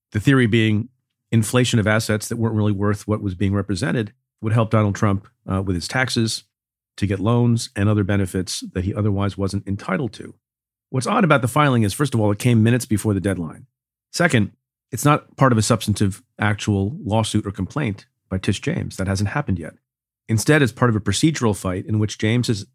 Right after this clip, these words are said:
issued subpoenas to members of the Trump family who work in the Trump Organization,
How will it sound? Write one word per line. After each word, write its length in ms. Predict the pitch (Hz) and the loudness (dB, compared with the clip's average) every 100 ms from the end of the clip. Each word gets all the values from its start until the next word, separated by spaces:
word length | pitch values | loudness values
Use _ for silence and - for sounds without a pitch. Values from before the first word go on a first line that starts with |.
| _ | _
issued 260 | 117 117 | -2 -2
subpoenas 600 | - - - 165 107 - - _ _ _ | -2 -4 -2 -2 -4 -8 -12 _ _ _
to 100 | - | 2
members 280 | 127 127 120 | 4 4 4
of 60 | 113 | 2
the 60 | |
Trump 260 | 107 117 110 | 2 0 0
family 360 | 107 98 101 113 | 0 -2 -2 -2
who 100 | 101 | -2
work 220 | 104 104 | -4 -4
in 40 | |
the 60 | 95 | -4
Trump 220 | 107 92 | -4 -4
Organization, 640 | 104 95 87 90 - 71 | -4 -6 -8 -10 -10 -14